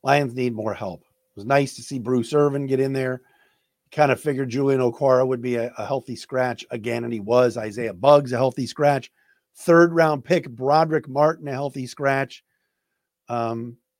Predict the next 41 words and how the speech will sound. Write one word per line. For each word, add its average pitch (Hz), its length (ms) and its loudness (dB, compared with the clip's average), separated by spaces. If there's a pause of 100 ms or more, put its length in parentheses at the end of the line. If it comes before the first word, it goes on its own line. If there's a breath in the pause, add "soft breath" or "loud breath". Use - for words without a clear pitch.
(640)
I 123 120 -4
thought 139 140 -2
the 139 60 -12
defensive 123 520 -12
line 117 420 -6
was 101 200 -14
better 135 320 -4
today. 156 260 0
Alim 208 280 -2
McNeill 156 600 -2 (440)
was 127 160 -4
banged 156 340 2
up 131 280 0
all 139 240 6
game 110 440 -10 (120)
and 120 100 -10
was 113 140 -10
a 113 40 -14
complete 196 560 -10
warrior 107 640 -6
today. 85 300 -20 (960)
Or 123 80 -8
as 113 80 -8
Jim 156 160 -4
Harbaugh 143 320 0
liked 117 180 -6
to 101 80 -20
say 131 160 -10
last 117 300 -6
night, 120 120 -10 (180)
a 123 60 -14
savage 131 640 -8
warrior. 85 340 -20 (800)
Anybody 160 220 0
see 170 160 -8
Jim 147 180 -4
Harbaugh's 143 440 2
interview 143 260 -6
today 139 240 -4
on 120 100 -6
college, 123 480 -6